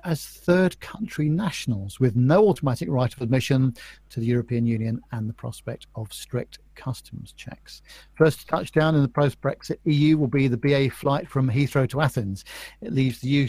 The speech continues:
K's busiest airport at seven twenty-five P M and is scheduled to arrive in the Greek capital at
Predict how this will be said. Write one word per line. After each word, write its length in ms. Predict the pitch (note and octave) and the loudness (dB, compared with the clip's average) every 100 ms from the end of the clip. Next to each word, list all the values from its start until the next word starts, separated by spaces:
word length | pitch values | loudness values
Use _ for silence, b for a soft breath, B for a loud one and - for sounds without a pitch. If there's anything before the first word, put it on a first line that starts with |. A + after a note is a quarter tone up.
| - | -4
K's 320 | - B2+ B2 | -4 -2 -2
busiest 480 | - - D3+ D3+ - | -2 2 2 2 2
airport 400 | D3+ C#3+ C#3+ - | 0 2 0 -2
at 140 | - - | -10 -10
seven 240 | - B2+ | -4 -4
twenty-five 560 | - A#2+ - D3 D3 - | -2 -4 -2 -2 -2 -4
P 160 | C#3+ | -4
M 120 | E3 A3+ - - | -4 -6 -12 -14
and 140 | G#2 | -12
is 100 | G2+ | -10
scheduled 380 | - B2 G#2+ A#2+ | -6 -6 -4 -6
to 100 | - | -2
arrive 300 | A#2 A#2+ B2 | -2 0 0
in 120 | A2+ B2 | -2 -2
the 60 | |
Greek 340 | G#2 D3 D#3+ - | 2 0 0 -6
capital 500 | C3+ - C#3 C3+ - | -6 -2 0 0 -2
at 180 | D3 | -8